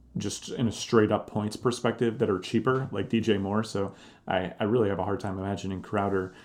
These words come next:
uh, clearing that initial or that eventual threshold. And otherwise, the Jets are just a dumpster fire. I, I mean, I could play Le'Veon Bell again.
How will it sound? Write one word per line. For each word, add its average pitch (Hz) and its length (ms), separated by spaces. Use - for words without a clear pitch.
uh, 90 140
clearing 98 320
that 95 140
initial 95 500
or 107 160
that 98 140
eventual 98 420
threshold. 98 640
And 95 500
otherwise, 98 360
the 101 60
Jets 95 340
are 90 260
just 92 280
a 92 40
dumpster 92 400
fire. 95 260
I, 127 220
I - 20
mean, 113 160
I 104 60
could 104 120
play 110 120
Le'Veon 98 320
Bell 101 160
again. 101 360